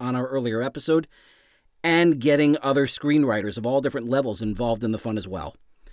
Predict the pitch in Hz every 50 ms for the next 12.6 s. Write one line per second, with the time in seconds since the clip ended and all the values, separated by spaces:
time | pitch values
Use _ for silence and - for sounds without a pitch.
0 | - - - - - - _ _ _ - - 123 113 113 107 - _ _ _ -
1 | - 160 165 185 - 208 165 - - - 180 160 160 151 151 156 156 - - -
2 | 160 - - - 151 143 135 135 131 127 127 _ - 139 117 135 139 139 - 147
3 | 135 143 139 - 143 123 101 101 127 120 - - - - 127 123 139 143 - -
4 | - _ _ _ _ _ - 127 120 110 110 120 127 139 143 147 143 135 135 131
5 | 120 117 110 113 131 143 151 - - - 170 156 - 139 120 - - 127 143 113
6 | 123 135 127 120 107 98 92 - - 127 123 127 123 120 - 107 104 107 87 78
7 | - - _ _ _ _ _ _ _ _ _ _ _ _ - 127 131 131 131 131
8 | 131 127 120 - _ _ _ _ - 82 104 - - 143 - 151 131 123 135 135
9 | 127 127 - 95 104 98 - 139 135 139 - 139 127 - 147 135 131 - 139 135
10 | 127 101 110 104 92 82 85 90 _ _ _ - - - _ - - - - -
11 | 151 147 170 170 170 156 131 139 143 139 139 127 123 127 123 123 127 123 117 110
12 | 107 107 101 110 104 92 90 87 78 76 76 80